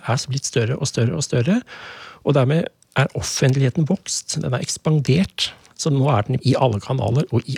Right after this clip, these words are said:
alle medieformer vi kjenner, fra boken og frem til det nyeste digitale. Alt dette er nå en del av offentligheten. Sånn at jeg vil ikke si at vi har fått en ny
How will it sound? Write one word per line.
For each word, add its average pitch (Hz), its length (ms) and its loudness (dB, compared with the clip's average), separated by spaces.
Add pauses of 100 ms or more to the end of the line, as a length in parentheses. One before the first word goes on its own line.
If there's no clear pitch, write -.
alle 117 240 4
medieformer 120 560 2
vi 135 80 0
kjenner, 147 480 2 (480)
fra - 160 0
boken 110 480 2
og 123 80 4
frem 107 220 -2
til 123 100 -2
det 131 140 -2
nyeste 110 340 0
digitale. 107 720 0 (500)
Alt 170 160 2
dette - 160 2
er 123 80 4
nå 107 140 2
en 113 80 2
del 104 100 2
av - 140 0
offentligheten. - 640 0 (800)
Sånn 156 240 2
at 160 160 0
jeg - 460 0
vil - 20 4
ikke 208 160 2
si 165 160 2
at 139 80 0
vi 170 80 0
har - 60 -4
fått 143 180 0
en 170 160 2
ny 143 140 0